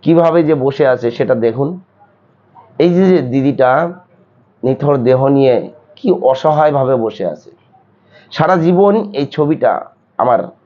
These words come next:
অন্তরে লেগে থাকবে। দেখেন সেই পেহেলগামে যে হিন্দুদের যে মারছে,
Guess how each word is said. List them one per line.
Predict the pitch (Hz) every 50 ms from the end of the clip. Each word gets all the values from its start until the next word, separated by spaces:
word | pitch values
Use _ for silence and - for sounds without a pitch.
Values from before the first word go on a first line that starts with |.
| _ _ - -
অন্তরে | 117 139 139 - 135 127 123
লেগে | 117 110 101 101 101
থাকবে। | - 92 80 69 58 - - - - - - - - _ _ _ _ _ _ _ - - - - - _ _ - _ _ - - - -
দেখেন | 151 175 175 180 214 208 202 196 190
সেই | 180 190 - - 165 151 131 135 - _ _ _ _ _ _ _ _ _ - - _ _
পেহেলগামে | - 127 139 147 156 156 156 147 131 123 123 131
যে | 127 113 131 131 117 90 - _ _ _ _ _ _ _ _ _ _ _ _ _ _ _ _ _ _ _ _ _ _ - -
হিন্দুদের | 123 135 139 147 143 131 143 127 120
যে | 139
মারছে, | 135 127 120 113 113 110 - - - 120 131 139